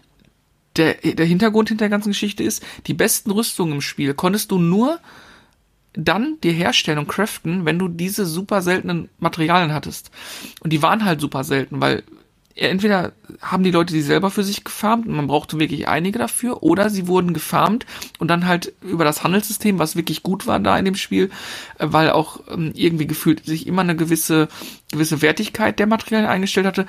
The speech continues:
gehandelt wurden. Ähm, das war richtig geil. Ich weiß noch, dass ich, ähm, ich hatte einen Kriegermönch, äh, da hab ich dann irgendwann einen Skill gehabt, da gab's einen Bera-, da konnte ich dann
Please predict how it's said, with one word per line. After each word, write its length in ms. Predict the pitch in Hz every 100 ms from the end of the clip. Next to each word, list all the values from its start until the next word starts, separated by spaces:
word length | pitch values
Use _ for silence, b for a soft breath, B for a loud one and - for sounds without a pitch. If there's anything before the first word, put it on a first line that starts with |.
| B B
gehandelt 440 | - 156 160 151 147
wurden. 340 | 127 120 120 B B B B -
Ähm, 340 | 143 139 139 -
das 340 | - 151 180 220
war 80 | 202
richtig 280 | 196 196
geil. 420 | - 185 170 - 151
Ich 180 | 147 -
weiß 280 | 156 190
noch, 80 | 196
dass 160 | 196 170
ich, 240 | 170 -
ähm, 200 | - 156 -
ich 100 | 170
hatte 140 | 165
einen 120 | 147 -
Kriegermönch, 840 | - - 185 160 143 175 277 - - _
äh, 140 | -
da 120 | 156 156
hab 140 | 165
ich 80 | 175
dann 220 | 156 151
irgendwann 420 | 170 165 151 143
einen 280 | - - 147
Skill 320 | 156 - 175
gehabt, 320 | 196 180 175 -
da 80 |
gab's 300 | 147 151 -
einen 100 | 156
Bera-, 320 | 147 151 - 151
da 100 | 151
konnte 260 | - 156
ich 140 | 156 -
dann 220 | 143